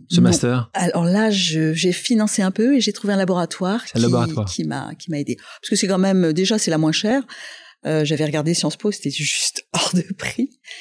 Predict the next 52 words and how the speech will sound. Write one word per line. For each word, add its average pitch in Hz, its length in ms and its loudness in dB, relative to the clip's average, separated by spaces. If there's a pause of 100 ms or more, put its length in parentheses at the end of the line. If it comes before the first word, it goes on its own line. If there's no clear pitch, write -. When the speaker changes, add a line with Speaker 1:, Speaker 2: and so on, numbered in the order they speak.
(280)
Speaker 2:
Mais 220 60 2
c'est 269 100 2
vachement 330 260 2
intéressant 269 520 2
de, 214 100 4
Speaker 1:
Mais - 80 6
donc, 185 80 6
Speaker 2:
d'aller 165 140 6
dans 180 60 4
Speaker 1:
justement, 196 180 4
Speaker 2:
un - 20 6
autre 202 160 2
monde. 190 240 2
Speaker 1:
tu - 100 0
penses 233 200 2
que 233 60 0
tu 190 100 0
aurais 160 140 2
pas 165 140 -2
fait 180 180 0
ce 156 140 0
master-là ? 123 680 2
Et 113 160 4
de 110 100 4
nouveau, 131 220 4
c'est 135 160 0
pour 120 180 -2
les 113 140 4
gens 135 200 0
qui 127 220 -2
pourraient 131 340 -2
se 123 80 -2
positionner 123 600 0
en 120 40 2
disant, « 113 260 2 (300)
Il 120 120 2
me 117 80 4
manque 143 440 0
quelque 117 280 0
chose. » 190 280 2 (360)
Tu - 100 -8
penses 170 200 0
que 147 40 -6
tu 139 100 -6
aurais 139 120 0
pas 165 160 0
fait 165 160 -2
cette 143 240 -2
session 151 340 0
supplémentaire 131 680 0
de 117 80 0
travail ? 123 560 -2